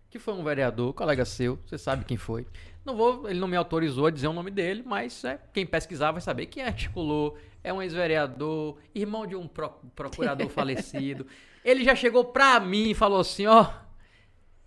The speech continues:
Speaker 1: "É o maior arrependimento que eu tenho na política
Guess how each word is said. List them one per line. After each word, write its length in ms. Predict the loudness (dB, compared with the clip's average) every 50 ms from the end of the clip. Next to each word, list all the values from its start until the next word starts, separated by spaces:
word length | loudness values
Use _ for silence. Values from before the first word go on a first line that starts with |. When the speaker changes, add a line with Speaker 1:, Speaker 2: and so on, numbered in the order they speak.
| _ _ _ 6
Speaker 1:
"É 100 | 8 8
o 80 | 10
maior 160 | 10 12 12 12
arrependimento 640 | 12 12 12 10 6 6 6 6 6 6 6 4
que 40 | 2
eu 60 | 0
tenho 240 | 2 2 2 2 2
na 80 | 0
política 640 | 0 2 6 8 10 10 10 8 4 -6 -8 -12 -14